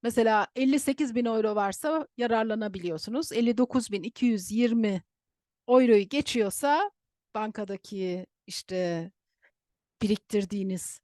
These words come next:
para bu hizmetten yararlanamıyorsunuz. Tabii her sene bu meblağda yükseliyor enflasyon vesaire göz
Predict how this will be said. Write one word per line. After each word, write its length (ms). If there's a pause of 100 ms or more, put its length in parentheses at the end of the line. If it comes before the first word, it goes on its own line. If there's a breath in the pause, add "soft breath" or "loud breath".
(220)
para 400 (680)
bu 60
hizmetten 420
yararlanamıyorsunuz. 1400 (1040)
Tabii 240
her 180
sene 560
bu 200
meblağda 500
yükseliyor 680
enflasyon 720
vesaire 480
göz 460